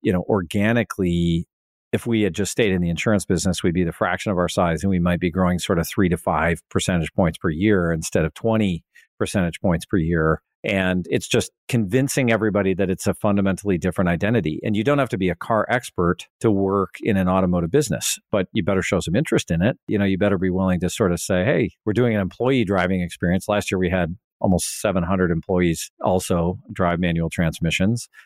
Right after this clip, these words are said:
and learn to drive. So we're pretty proud of those sorts of things. But it's, it's that internal identity stuff, breaking down the internal barriers of resistance, even little things like, how in the world, deep underneath the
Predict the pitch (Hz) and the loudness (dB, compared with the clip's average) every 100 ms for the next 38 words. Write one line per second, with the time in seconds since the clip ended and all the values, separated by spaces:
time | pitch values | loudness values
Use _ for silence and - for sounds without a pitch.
0 | - 98 90 92 90 87 85 78 80 101 | -6 -2 0 2 0 0 0 0 2 0
1 | - - 90 85 87 - - 98 - 90 | -2 -2 0 2 0 -4 -4 -4 0 0
2 | 87 82 80 - 85 85 - 85 82 92 | 0 0 -4 -2 -2 -2 -2 -2 0 0
3 | 87 - 104 - 95 95 123 120 - 113 | -2 -2 -4 -2 -2 0 0 0 0 0
4 | 92 82 98 110 110 90 - - - - | 0 0 0 2 2 0 -4 -4 -6 -6
5 | - 110 113 120 101 101 98 85 95 107 | -2 0 0 -2 -2 0 0 0 0 0
6 | - 110 95 87 87 85 85 80 - 92 | 0 0 0 0 0 2 0 -2 0 0
7 | 80 82 95 85 - 87 - - - 147 | 0 -2 -2 -4 0 0 -2 -6 -2 0
8 | 190 147 185 208 90 87 - 104 92 - | 2 2 0 -2 -4 -2 0 2 2 -2
9 | _ _ - 127 147 123 104 120 98 - | _ _ -2 0 2 0 0 0 0 -2
10 | 120 - 113 107 98 104 101 95 | -2 2 2 2 2 2 0 0